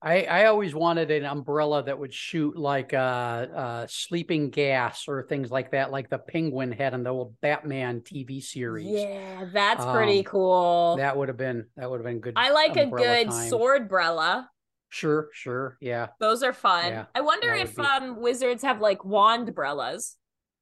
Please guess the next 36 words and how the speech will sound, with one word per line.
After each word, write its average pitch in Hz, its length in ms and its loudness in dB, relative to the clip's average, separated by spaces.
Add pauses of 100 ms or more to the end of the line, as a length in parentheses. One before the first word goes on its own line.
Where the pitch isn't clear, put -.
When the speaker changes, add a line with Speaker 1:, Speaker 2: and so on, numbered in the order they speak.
(280)
Speaker 2:
You 214 100 -6
know, 175 240 4
Speaker 1:
Oh, - 20 8
Speaker 2:
like, 156 140 8
Speaker 1:
I 143 140 4
Speaker 2:
you 139 40 -2
Speaker 1:
mean 135 240 -4
Speaker 2:
put 120 80 -8
your - 80 -10
wand 175 320 0
and 175 80 -8
the 170 60 -6
umbrella, 170 260 -6
then, 165 100 -14 (800)
that's 214 160 -12
pretty 143 140 -2
Speaker 1:
Yeah, 127 120 -2
Speaker 2:
cool. 196 280 -12
Speaker 1:
yeah. 117 280 -10
And 156 140 -2
I 160 60 4
mean, 294 80 4
Speaker 2:
Actually, - 140 2
Speaker 1:
they 147 120 2
Speaker 2:
famously, 247 380 0
Hagrid 196 380 0
does 170 180 -2
have 165 200 -4
one. 165 200 -6
Never 170 180 -10
mind. 165 240 -10 (540)
Speaker 1:
They've 147 180 0
probably, 151 640 2
they've 143 220 0
probably 147 320 -2
got 135 160 -2